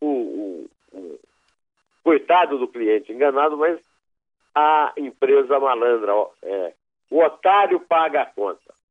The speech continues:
Só em multas a Oi deve pelo menos onze bilhões à Anatel. A empresa também tem dívidas tributárias bilionárias com o governo. Numa reunião de emergência, o presidente Michel Temer determinou que a,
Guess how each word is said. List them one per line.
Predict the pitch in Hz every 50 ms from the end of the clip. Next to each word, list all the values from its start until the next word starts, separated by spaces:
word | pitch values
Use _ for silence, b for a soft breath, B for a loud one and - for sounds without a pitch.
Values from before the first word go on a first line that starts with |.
| _ _ _ _ _ _ _ _ _ _ _ _ _ _ _ _ _ _ -
Só | - 226 233
em | 226
multas | 165 139 143 180 208 220 214 - 190 160 139 165
a | 147 127
Oi | 131 156 156
deve | 147 _ - 131 139 139 131 127 127 127 123 _ _ _ _ _ _ _ _
pelo | - 139 139 143
menos | 127 139 147 147 139 117 98 _ -
onze | 135 151 156 143 120 - 123 120 _
bilhões | - 120 107 87 82 98 110 110 101 87 78
à | 85
Anatel. | 82 80 78 67 - _ _ - 62 65 71
A | 85
empresa | 98 95 - - 123 139 143 135 139 131 - _ _ _ _ _ _ _
também | - - 98 127
tem | 123 - 139 120 101
dívidas | - 123 131 127 117 107 101 -
tributárias | - 143 139 113 104 - 127 123 120 113 98
bilionárias | 101 120 127 113 113 110 95 95 107 110 107 98 92 85 _
com | - 90 85
o |
governo. | 80 76 65 67 67 65 65 _ _ _ _ _ _ _ _ -
Numa | 123 151
reunião | 147 156 160 151 156 165 165
de | 143 151
emergência, | 139 135 123 107 92 87 107 143 156 - - _ - - - _ _ _ _ _ _ _ _ _ _ _ _ _ _ _
o | _ _
presidente | - 120 107 98 131 143 143 - 127
Michel | 120 - - 123 107 - - -
Temer | 151 151 143 131 123
determinou | 117 110 - - 120 113 104 98 101 123 131
que | 131 - 123 117
a, | 107 98 90 78